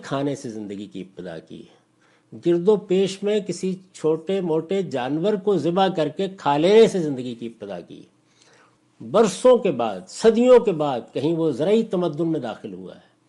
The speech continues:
تو انسان کے لیے چونکہ ارتقاء کا یہ طریقہ اختیار کیا گیا ہے، تو اب دیکھیے کہ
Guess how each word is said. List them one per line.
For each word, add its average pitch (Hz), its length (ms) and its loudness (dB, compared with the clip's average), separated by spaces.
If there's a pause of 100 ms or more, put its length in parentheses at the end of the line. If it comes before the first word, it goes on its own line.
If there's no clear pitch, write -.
(480)
تو 131 80 -14
انسان 139 720 -2
کے 220 140 4
لیے 185 320 -2 (100)
چونکہ 131 600 -4
ارتقاء 180 540 2 (100)
کا 247 80 6
یہ 214 240 8
طریقہ 131 320 -4
اختیار 113 440 -8 (120)
کیا 98 200 -10
گیا 95 240 -12
ہے، 92 160 -16 (440)
تو - 120 -20
اب 165 240 -4
دیکھیے 151 440 0 (500)
کہ 123 140 -4